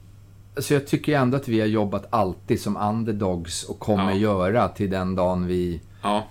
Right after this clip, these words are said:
Speaker 1: dör, höll jag på att säga.
Speaker 2: Men det är nog
Speaker 1: Alltså,
Speaker 2: skönt att du har den inställningen.
Speaker 1: det måste nog vara så, liksom. Det, det är ju så. Det är samma sak med att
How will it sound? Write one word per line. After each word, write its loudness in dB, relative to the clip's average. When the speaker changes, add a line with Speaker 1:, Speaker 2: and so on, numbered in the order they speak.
Speaker 1:
dör, 0
höll -6
jag -8
på -20
att -18
säga. -4
Speaker 2:
Men 4
det 10
är 10
nog 8
Speaker 1:
Alltså, 4
Speaker 2:
skönt 6
att 0
du 0
har 2
den -4
inställningen. 0
Speaker 1:
det 8
måste 6
nog 4
vara 6
så, -4
liksom. -8
Det, 0
det -6
är 0
ju 0
så. -6
Det -2
är 2
samma 2
sak -2
med 2
att -6